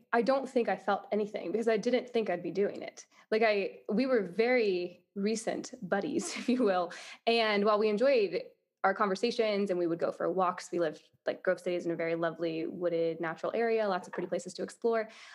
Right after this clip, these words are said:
I didn't know exactly where things were going. And so I can't say that I had any feelings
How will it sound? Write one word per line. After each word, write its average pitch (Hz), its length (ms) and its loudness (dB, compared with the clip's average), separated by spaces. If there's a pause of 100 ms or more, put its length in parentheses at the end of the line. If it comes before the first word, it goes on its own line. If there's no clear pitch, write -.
(160)
I 233 80 6
didn't 285 320 2
know 196 160 4
exactly 175 400 0
where - 380 -2
things 185 200 -2
were 175 120 -2
going. 170 320 0
And 202 100 0
so 226 80 2
I 226 80 2
can't 285 320 0
say 233 160 2
that 190 100 2
I 175 100 2
had 196 280 2
any 208 460 2
feelings 202 340 0